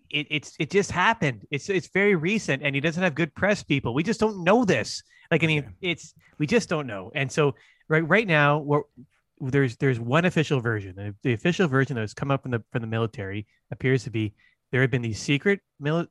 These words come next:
Speaker 1: uh, six secret, um, uh, missile launches, and somebody came to try to take over our base, and these, and he's a masked, um, villain,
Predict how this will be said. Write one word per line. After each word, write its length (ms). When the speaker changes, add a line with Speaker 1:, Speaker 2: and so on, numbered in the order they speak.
Speaker 1:
uh, 200
six 480
secret, 480
um, 500
uh, 260
missile 300
launches, 480
and 380
somebody 320
came 300
to 140
try 180
to 60
take 160
over 180
our 60
base, 420
and 320
these, 340
and 140
he's 140
a 40
masked, 500
um, 580
villain, 340